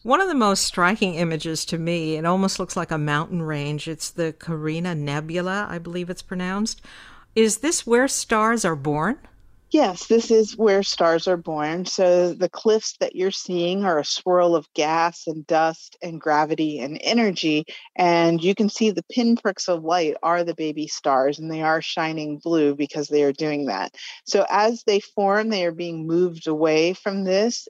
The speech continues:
Speaker 2: and that is, um, how they're gonna be forming new galaxies. So it's very exciting to take something that we've seen in f-, fuzzy images through Hubble and seeing such a clear images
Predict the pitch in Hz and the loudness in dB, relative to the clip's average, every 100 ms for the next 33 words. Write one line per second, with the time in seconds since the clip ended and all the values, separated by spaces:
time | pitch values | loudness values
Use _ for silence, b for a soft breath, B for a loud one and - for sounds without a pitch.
0 | - 180 175 165 170 165 139 - 175 165 | -4 -2 -2 0 2 2 0 -4 -2 -2
1 | 160 160 - - 170 160 160 170 170 160 | -2 -6 -12 -6 -2 -2 -2 0 0 2
2 | 160 160 156 156 175 165 160 156 156 175 | 0 -2 -4 -2 -2 0 -2 -4 -2 0
3 | 214 220 - - - - B B B - | 2 0 -2 -12 -12 -14 B B B 0
4 | 220 214 - 180 202 226 247 233 190 - | 2 2 0 -2 2 4 4 2 0 -2
5 | - 170 165 160 143 147 160 180 170 - | -2 0 2 2 -2 -6 -4 0 0 -2
6 | 170 170 165 160 - 165 156 - 185 175 | -8 -6 -4 -4 0 0 0 -2 0 2
7 | 170 - 170 165 - 190 170 - - 220 | 2 0 -2 -4 -4 -4 -4 -2 0 2
8 | 196 180 175 185 185 202 196 - 180 165 | 0 -2 -2 -4 0 -2 -2 -2 -2 0
9 | 170 202 220 254 B B B 185 165 - | 0 2 2 0 B B B -2 -2 0
10 | 190 180 160 190 175 160 - - 190 185 | 2 2 0 0 0 -2 -4 -4 2 4
11 | 175 165 156 - _ 190 190 165 | 4 4 2 -4 _ 2 2 2